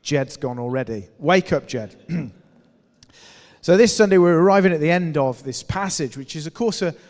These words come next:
a prophetic warning. It's a prophetic warning which Jesus delivered to four of his closest friends.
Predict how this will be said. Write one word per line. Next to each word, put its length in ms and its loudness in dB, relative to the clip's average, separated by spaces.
a 60 -14
prophetic 500 -10
warning. 540 -6
It's 100 -20
a 60 -14
prophetic 560 -10
warning 420 -4
which 220 -10
Jesus 420 -10
delivered 540 -8
to 140 -6
four 260 -4
of 60 -2
his 120 -8
closest 460 -6
friends. 600 -14